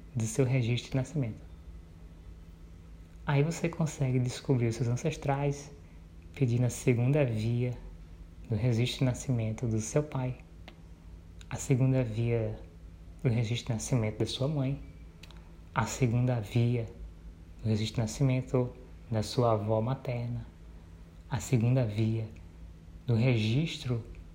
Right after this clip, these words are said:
de nascimento do seu avô materno. Se você,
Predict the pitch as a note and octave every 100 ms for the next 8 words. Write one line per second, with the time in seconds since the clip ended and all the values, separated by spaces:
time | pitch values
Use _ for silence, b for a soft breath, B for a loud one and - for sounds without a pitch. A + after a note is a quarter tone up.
0 | - A#2+ A#2 A#2 - B2 A2+ A2 B2+ C3+
1 | - C#3+ - - - - - - - -
2 | - - - C#3 A#2 A#2 - B2+ A#2+ C3
3 | B2 B2 C#3 E3 D#3+ C#3 C3 C3+ - -
4 | - - - - - - - - - -
5 | - - - C3 B2+ C#3+ F3+ E3+ E3+ -